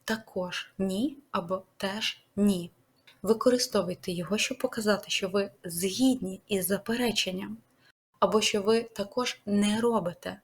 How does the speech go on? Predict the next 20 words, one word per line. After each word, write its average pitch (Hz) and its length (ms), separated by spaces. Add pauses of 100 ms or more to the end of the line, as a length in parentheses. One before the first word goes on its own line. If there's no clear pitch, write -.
(220)
не 196 360
маєте. 190 640 (540)
Тобто 247 300
ви 311 120
говорите: 226 720
«Я 208 200
також 220 540
не 208 300
роблю», 180 420 (360)
«Я 196 160
також 202 500 (120)
не 202 280
маю». 202 480 (760)
Давайте 247 300
розглянемо 202 480
приклади. 143 540 (720)
Я 196 440 (120)
не 202 200
люблю 180 380
каву. - 420